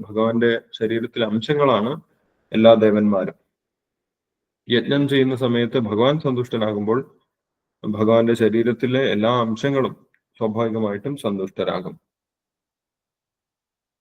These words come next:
പിന്നീട് നമ്മളിപ്പോൾ വായിച്ച ആറാമത്തെ ശ്ലോകത്തിൽ പൃഥു മഹാരാജാവിനെ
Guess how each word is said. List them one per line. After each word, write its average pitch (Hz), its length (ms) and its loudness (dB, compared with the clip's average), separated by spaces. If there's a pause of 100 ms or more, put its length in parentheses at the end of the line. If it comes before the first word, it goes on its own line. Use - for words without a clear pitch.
(760)
പിന്നീട് 123 460 2
നമ്മളിപ്പോൾ 120 800 -4
വായിച്ച 113 360 0
ആറാമത്തെ 131 440 4
ശ്ലോകത്തിൽ 127 580 0
പൃഥു 131 260 0
മഹാരാജാവിനെ 123 960 0